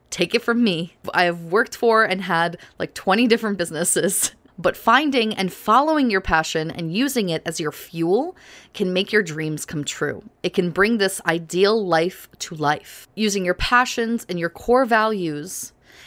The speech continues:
and the good emotions that they will bring to you when you make decisions aligned with them will help you stay the course to your dreams when things get tough. That's why I chose it as one of the three keys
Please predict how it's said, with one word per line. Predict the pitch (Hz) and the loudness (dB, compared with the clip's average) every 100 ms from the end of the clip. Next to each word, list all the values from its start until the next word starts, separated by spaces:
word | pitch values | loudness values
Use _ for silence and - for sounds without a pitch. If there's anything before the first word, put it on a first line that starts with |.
| - | -4
and | 202 208 196 | 0 0 0
the | 175 | -2
good | 254 370 | 2 4
emotions | 339 202 170 220 - 240 262 - | 4 4 4 4 0 -2 -2 0
that | 185 | 0
they | 180 | 0
will | 175 160 | -2 -4
bring | 160 156 165 | -4 -4 -4
to | - 214 | -4 -2
you | 214 240 247 | 2 2 0
when | 214 180 | -2 -2
you | 180 | 0
make | 170 175 - | -2 -2 -4
decisions | 170 - 175 170 165 - | -6 -2 -2 -2 -4 -4
aligned | 160 147 147 156 185 | -4 0 0 0 -2
with | 233 - | -4 0
them | 254 269 339 - _ - | 0 0 -4 -10 _ 0
will | 190 | 2
help | 196 247 - | 2 0 0
you | 277 | -2
stay | 269 - 190 | 0 0 2
the | 185 | 0
course | - 160 170 - | -2 -2 -2 -2
to | 208 | -2
your | 185 | -2
dreams | 170 160 151 165 - | -2 -4 -4 -4 -4
when | 165 160 | -4 -2
things | 156 151 - | -4 -6 -6
get | 156 - | -8 -8
tough. | - 151 - - - _ _ | -6 -6 -6 -20 -20 _ _
That's | 190 190 - | -2 -2 0
why | 170 160 160 175 - | 2 2 0 -4 -4
I | 156 | -4
chose | - 214 220 220 | -2 2 2 0
it | 220 | -2
as | 170 160 | -2 -4
one | 160 160 | -4 -6
of | 147 | -4
the | 147 | -6
three | 147 170 214 240 | -8 -4 -2 -2
keys | - 214 202 190 | -4 -2 0 -2